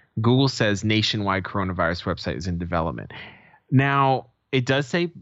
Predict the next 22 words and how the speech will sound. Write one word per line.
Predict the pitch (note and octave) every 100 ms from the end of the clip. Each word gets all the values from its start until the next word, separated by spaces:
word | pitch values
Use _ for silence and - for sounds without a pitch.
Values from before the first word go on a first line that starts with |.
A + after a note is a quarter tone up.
| -
President | B2+ A#2+ C3 B2+
Trump | B2 F#2
misspoke | A#2 A2+ - G2+ G2 G#2+ -
when | F#2+
he | G2
said | F#2+ G2+ F#2
Google | F#2+ F#2 F#2+
was | F#2+
developing | F#2 F2+ F#2+ F#2 F#2 F2+
blah, | F2
blah, | D#2+
blah, | - G#2+ - - -
but | A#2+
now | A2+ B2 D3
they | C3 A#2
are | C3 F3
developing | G#2 E2 C2+ B1+ C#2 A1
it. | - - A2+
So | - - - A#3 A3+ - - _ _ _ _ _ _
could | - C#3+
we | F3+ B3
believe | C#4+ C#4 A3+ G3 G#2 D2 - -